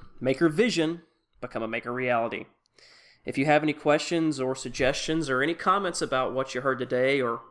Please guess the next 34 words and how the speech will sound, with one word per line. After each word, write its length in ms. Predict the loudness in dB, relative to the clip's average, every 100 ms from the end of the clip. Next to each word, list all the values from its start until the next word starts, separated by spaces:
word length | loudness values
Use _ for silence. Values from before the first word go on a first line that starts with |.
| _ -8
once 180 | -6
again, 220 | 0 0 0
in 100 | -2
previous 380 | -2 -2 0
episodes, 640 | 0 -2 0 2 2 -2 -14 -20 -20 _
feel 160 | 0 2
free 180 | 2 2
to 180 | 0 -6 _ -4
drop 240 | -2 0
us 120 | -2
a 60 | 0
line 340 | 4 4 4
at 180 | -2 -6
maker 300 | -6 0 0
vision 340 | 2 2 0
podcast 720 | 0 2 0 0 0 0 -2 -10
at 100 | -6
gmail 380 | -2 0 2
dot 180 | 2 0
com, 440 | 2 2 2 0 -10 _ _ -20 -16 -2
on 140 | 2
Instagram 680 | 2 2 0 0 2 2 0
at 200 | -6 -4
maker 240 | -2 0
vision 260 | -2 -4 -2
podcast, 720 | 0 0 2 0 0 -10 -18 _ _ _ _ _
or 260 | 4 4
through 420 | 2 0 4 4 4
mine 260 | 4 2
and 80 | 0
Trevor's 360 | 0 0 0 -4
personal 440 | -4 -4 -4 -6
Instagram 360 | -6 -6 -4 -6
accounts, 520 | -4 -4 -4 -10